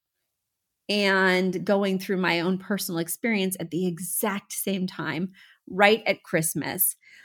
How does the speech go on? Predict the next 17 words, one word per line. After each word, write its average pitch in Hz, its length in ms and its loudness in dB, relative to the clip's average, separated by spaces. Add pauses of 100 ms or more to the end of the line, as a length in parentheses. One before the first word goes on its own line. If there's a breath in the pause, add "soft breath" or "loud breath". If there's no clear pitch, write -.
(160 loud breath)
was 190 320 4
just - 600 0
such 190 440 2
a 202 60 0
culmination 165 720 -2
of 156 200 -4
all 156 180 -2
these 156 280 -6
feelings 120 600 -10
and 156 500 -2 (460 soft breath)
kind 196 200 0
of 175 120 -4
growing 170 580 2
through 165 360 -2
that. 147 320 0 (160)
So, 220 380 4
um, 214 420 2